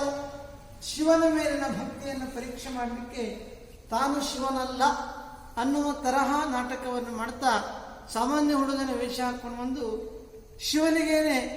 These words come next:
ಸಿಕ್ಕಾಪಟ್ಟೆ ಬೈತಾನೆ. ಬೈದಾಗ ತನ್ನ ಬಗ್ಗೆ ತಾನು ಚಾಷ್ಟಿ ಮಾಡಿಕೊಳ್ತಾನೆ. ಆಗ ಪಾರ್ವತಿ ತಕ್ಕ ಉತ್ತರವನ್ನು ಕೊಡ್ತಾಳೆ. ಅದೇನು ಪ್ರಶ್ನೆಯನ್ನು ಕೇಳ್ತಾನೆ, ಅವಳೇನು ಉತ್ತರವನ್ನು ಕೊಡ್ತಾಳೆ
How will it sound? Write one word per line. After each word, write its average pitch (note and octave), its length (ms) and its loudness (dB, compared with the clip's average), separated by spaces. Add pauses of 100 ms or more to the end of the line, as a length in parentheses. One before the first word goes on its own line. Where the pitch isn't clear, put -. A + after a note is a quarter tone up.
(460)
ಸಿಕ್ಕಾಪಟ್ಟೆ C4 600 -6
ಬೈತಾನೆ. G3 800 -6 (960)
ಬೈದಾಗ D#4 460 6 (1040)
ತನ್ನ C4+ 240 4
ಬಗ್ಗೆ D4 320 2
ತಾನು C#4 640 0
ಚಾಷ್ಟಿ A#3+ 440 2
ಮಾಡಿಕೊಳ್ತಾನೆ. A#3 760 -2 (880)
ಆಗ D#4 180 12 (520)
ಪಾರ್ವತಿ D4+ 440 6
ತಕ್ಕ C4+ 340 -4
ಉತ್ತರವನ್ನು C4 760 -2
ಕೊಡ್ತಾಳೆ. A3+ 440 2 (800)
ಅದೇನು C#4+ 400 4
ಪ್ರಶ್ನೆಯನ್ನು C4 580 -2
ಕೇಳ್ತಾನೆ, B3 520 -2 (640)
ಅವಳೇನು C#4+ 460 6
ಉತ್ತರವನ್ನು B3+ 560 -2
ಕೊಡ್ತಾಳೆ A3 460 2